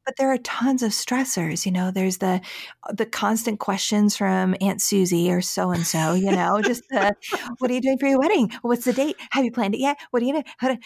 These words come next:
Speaker 1: you know,
Speaker 2: Mm-hmm.
Speaker 1: and, and so this hyper sense of, "Okay, I have to have everything figured out right now. Everything's urgent. Everything's important. I need to make all the
Speaker 2: Mm-hmm.
Speaker 1: decisions right now," is,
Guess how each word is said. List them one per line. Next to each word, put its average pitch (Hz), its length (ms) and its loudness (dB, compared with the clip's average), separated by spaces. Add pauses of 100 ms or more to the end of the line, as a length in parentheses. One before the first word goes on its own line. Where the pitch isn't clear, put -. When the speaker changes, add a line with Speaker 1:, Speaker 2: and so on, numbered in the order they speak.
Speaker 1:
you 247 180 0
know, 220 40 2
Speaker 2:
Mm-hmm. 220 260 2
Speaker 1:
and, 226 120 4 (160)
and 427 180 -6
so 190 480 2
this 185 240 -2
hyper 185 720 0
sense 180 580 0
of, 180 480 -2
"Okay, 214 200 0
I 185 60 2
have 196 160 0
to 196 80 -2
have - 160 -4
everything 220 380 0
figured 208 260 -2
out 185 180 -2
right 180 180 -4
now. 180 360 0
Everything's 233 460 2
urgent. 196 340 0
Everything's 233 340 2
important. 196 520 -2
I 208 80 2
need 202 200 4
to 208 100 0
make 185 220 2
all 214 140 0
the 233 80 2
Speaker 2:
Mm-hmm. 214 100 0
Speaker 1:
decisions 180 460 -2
right 190 240 0
now," 170 320 0 (480)
is, 202 320 2